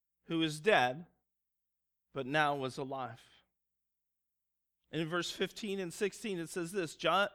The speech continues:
Jesus said to her, "Woman, why are you weeping?" "Whom are you seeking?"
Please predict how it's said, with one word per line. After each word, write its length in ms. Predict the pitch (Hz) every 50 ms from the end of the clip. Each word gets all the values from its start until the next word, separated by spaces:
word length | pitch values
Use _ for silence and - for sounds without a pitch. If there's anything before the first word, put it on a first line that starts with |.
| 135
Jesus 440 | 143 143 190 226 240 202 196 185 180
said 260 | - - 185 180 196 196
to 100 | 208 170
her, 320 | 160 139 135 151 202 - - _ _ _ _ _ -
"Woman, 360 | 147 185 220 240 262 262 226
why 240 | 185 185 185 202 214
are 60 | 220
you 160 | 233 233 240
weeping?" 600 | 220 240 262 262 247 - 190 170 151 131 127 131 - _ _ _ _ _ _ _ _ _ _ _ _ _ _ _
"Whom 640 | - - 294 254 226 196 175 165 170 190 214 202 - _ _ _ _ _ _ _ _ _ _ _ _ -
are 160 | 143 175 180
you 120 | 180 185
seeking?" 640 | 180 - - - 247 220 - - 175 147 143 143 139